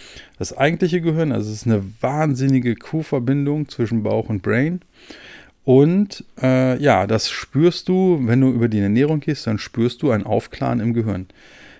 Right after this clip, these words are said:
Das, was ich gemacht habe, ist, ich habe mehrere, über die Jahre mehrere Heilfastenkuren gemacht. Und da spürst du auch schon genau diesen Effekt. Du wirst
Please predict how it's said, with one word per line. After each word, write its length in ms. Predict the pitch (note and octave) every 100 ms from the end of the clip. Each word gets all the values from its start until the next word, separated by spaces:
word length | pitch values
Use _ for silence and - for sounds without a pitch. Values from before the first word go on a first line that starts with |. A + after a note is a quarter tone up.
| -
Das, 200 | A#2 -
was 120 | A#2
ich 140 | C#3
gemacht 380 | - C3 B2+ -
habe, 180 | A#2+ A#2+
ist, 100 | A#2
ich 200 | A#2 -
habe 540 | G#2+ G#2 G#2 G2 G#2+ - _ _ -
mehrere, 1080 | A#2 A#2 C#3 D#3+ D3+ C#3 C3+ C3+ C3+ C3 B2+ _ _ _ _
über 200 | B2 B2
die 100 | G#2+
Jahre 460 | G2+ B2 C3+ C#3 A#2+
mehrere 920 | A2+ B2+ C3+ B2 A#2 A2+ A2 A2 G#2 _ _ - -
Heilfastenkuren 680 | A#2+ A#2 G2 - - - F#2+
gemacht. 440 | F#2 F#2 - - - - - - - - _
Und 160 | C3 A#2
da 120 | A#2+
spürst 420 | - C#3 D#3+ -
du 100 | C3+
auch 100 | B2+
schon 160 | C3 A2+
genau 300 | G#2+ A#2 B2
diesen 240 | A#2 B2
Effekt. 440 | A2+ A#2 F#2+ - -
Du 280 | A#2 A2 G2+
wirst 400 | A#2 D3+ - -